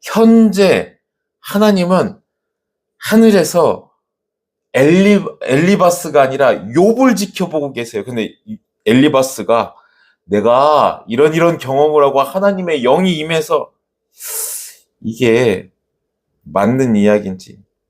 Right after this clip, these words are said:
하나님의 지혜는 지금 하늘에 있는데 자기가 자기 경험, 자기 지식으로 마음껏 떠들고 있어요. 그리고서 사람이 어찌 의롭다,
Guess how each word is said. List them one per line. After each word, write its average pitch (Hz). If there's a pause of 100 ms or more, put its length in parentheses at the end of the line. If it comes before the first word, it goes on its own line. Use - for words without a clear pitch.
(160)
하나님의 165
지혜는 117
지금 95
하늘에 170
있는데 98 (460)
자기가 104 (580)
자기 120
경험, 117 (380)
자기 120
지식으로 117 (220)
마음껏 202
떠들고 175
있어요. 104
그리고서 117 (540)
사람이 185
어찌 147
의롭다, 175